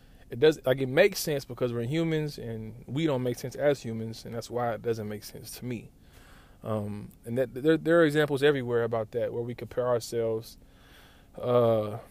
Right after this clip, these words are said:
to, to different things that aren't nearly, uh, our picture, you know what I'm saying? But we compare ourselves to it, and if we don't add up to those standards, like, I was reading, um, this, uh, book by Steve Stout about how, like,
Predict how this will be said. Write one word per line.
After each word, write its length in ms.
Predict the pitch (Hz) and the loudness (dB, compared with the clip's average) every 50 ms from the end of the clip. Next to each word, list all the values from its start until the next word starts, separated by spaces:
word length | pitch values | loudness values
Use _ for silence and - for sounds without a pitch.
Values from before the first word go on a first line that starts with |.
| - - - - - - - - - - | -20 -20 -20 -20 -20 -20 -20 -20 -16 -10
to, 220 | - 143 127 123 | -8 -6 -6 -6
to 160 | - - 139 | -6 -6 -6
different 380 | 123 127 143 135 - 139 123 - | -4 -2 -2 -2 -4 -6 -4 -2
things 260 | 139 135 131 127 - | -2 -2 -2 -2 -4
that 100 | 131 117 - | -4 -2 2
aren't 260 | 139 147 143 131 117 | 2 4 4 2 0
nearly, 560 | 123 127 139 147 143 139 135 131 127 120 120 117 - - - - - | -2 -2 0 2 2 2 2 0 -2 -4 -6 -8 -12 -18 -20 -12 -6
uh, 260 | 127 123 120 113 110 | -2 0 0 0 0
our 220 | 107 - 131 131 123 | 0 2 2 2 2
picture, 440 | - - 175 156 - - 107 101 - | 2 0 -2 -2 -4 -6 -10 -10 -10
you 60 | 107 110 | -10 -12
know 20 | |
what 60 | 107 | -12
I'm 60 | 104 | -10
saying? 440 | - - 113 113 113 113 113 113 113 117 - - | -10 -8 -6 -6 -4 -4 -6 -6 -8 -10 -10 -6
But 100 | 120 113 | -4 -4
we 160 | 113 120 120 117 | -2 -2 -4 -6
compare 320 | - 117 - - 143 143 | -8 -8 -2 2 4 6
ourselves 460 | 143 135 117 - - 120 120 113 113 | 6 6 4 2 0 0 0 0 -2
to 240 | - - 123 120 113 | -4 -8 -6 -4 -4
it, 100 | 113 110 | -4 -6
and 100 | 117 110 | -6 -10
if 120 | 110 - | -8 -8
we 80 | - 131 | -6 -4
don't 240 | 135 127 120 110 - - - - - - | -4 -4 -4 -6 -8 -12 -20 -16 -10 -4
add 100 | 127 127 | -4 -4
up 80 | 120 | -4
to 100 | - 123 | -4 -4
those 160 | 123 117 117 | -4 -4 -4
standards, 380 | - - 120 127 139 127 120 113 | -6 -6 -6 -4 -4 -4 -2 -2
like, 120 | 113 110 | -2 -2
I 100 | 117 120 | 0 0
was 200 | 127 127 123 - | -2 -2 -4 -6
reading, 360 | - 123 123 123 123 120 117 117 | -8 -8 -6 -6 -6 -8 -8 -8
um, 340 | 117 120 117 113 110 110 113 - - - - - - | -6 -6 -6 -6 -8 -10 -12 -16 -20 -20 -20 -20 -20
this, 200 | - - - - | -16 -16 -12 -8
uh, 340 | 127 127 123 120 120 117 120 | -6 -4 -4 -2 -4 -4 -6
book 240 | 127 127 139 135 123 | -6 -4 -4 -4 -2
by 120 | 131 123 123 | -2 -4 -4
Steve 320 | - - 147 139 131 - | -4 -4 -4 -4 -4 -4
Stout 380 | - - 147 151 147 131 - - - - - - - - - - - - - - - - - - - | -2 0 2 4 4 2 0 -4 -12 -20 -20 -20 -20 -20 -20 -20 -20 -20 -20 -20 -20 -20 -20 -16 -10
about 260 | 123 123 127 127 127 | -6 -4 -4 -2 0
how, 120 | 131 131 | 2 2
like, 320 | 127 131 127 123 117 104 | 4 4 4 2 0 -2